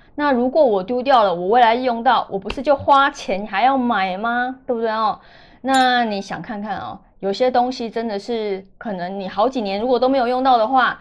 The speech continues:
请你把它就回收了，或者是这样东西有其他的东西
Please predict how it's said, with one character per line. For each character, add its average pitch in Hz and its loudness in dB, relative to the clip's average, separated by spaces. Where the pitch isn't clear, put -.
请 202 -10
你 202 -8
把 160 -10
它 202 -6
就 208 -4
回 196 -8
收 180 -6
了， - -6
或 285 4
者 220 -6
是 247 -6
这 302 2
样 302 4
东 294 2
西 302 -6
有 202 0
其 214 -8
他 269 -2
的 240 0
东 233 -4
西 233 -8